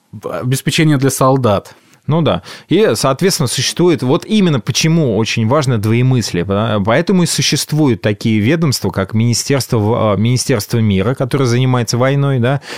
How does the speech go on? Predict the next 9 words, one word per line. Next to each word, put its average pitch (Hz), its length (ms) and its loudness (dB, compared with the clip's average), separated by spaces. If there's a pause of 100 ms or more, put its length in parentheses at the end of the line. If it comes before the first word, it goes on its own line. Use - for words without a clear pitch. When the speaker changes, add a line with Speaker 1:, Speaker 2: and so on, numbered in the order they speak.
(120)
Speaker 2:
Министерство 131 640 2
правды, 107 380 0
которое 143 280 0
занимается 143 560 2
ложью, 123 360 2
то - 60 -2
есть 110 140 -2 (240)
занимается 113 420 0
пропагандой 113 840 0